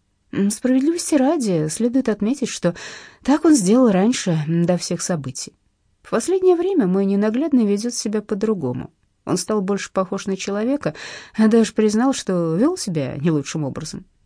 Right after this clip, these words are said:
А для него это большой прогресс. Я вспомнила, как он посмотрел на меня вчера в редакции, удивлённо и растерянно. И в душе зашевелился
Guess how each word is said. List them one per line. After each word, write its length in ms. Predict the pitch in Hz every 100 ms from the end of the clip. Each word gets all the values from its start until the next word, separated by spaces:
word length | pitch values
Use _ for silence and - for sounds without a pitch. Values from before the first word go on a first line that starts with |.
| - -
А 80 |
для 460 | 175 160 - 151 170 170
него 260 | 170 147
это 140 | 175 185
большой 420 | 170 156 - 175
прогресс. 600 | - 240 - 82 - - _ _ _ _ _ _ -
Я 160 | 226
вспомнила, 420 | 277 - 349 330
как 180 | 294 294
он 120 | 294
посмотрел 520 | 277 - 302 285 214 147
на 80 |
меня 220 | 143 143 143
вчера 280 | - 165
в 60 | 147
редакции, 520 | 170 156 143 - 143 - - - -
удивлённо 540 | 247 285 294 143 139
и 60 | 151
растерянно. 540 | 220 - - 143 151 _ _ _ _ -
И 80 | 151
в 120 | 151
душе 520 | 156 - - - 233
зашевелился 800 | 247 240 - 185 170 196 - 262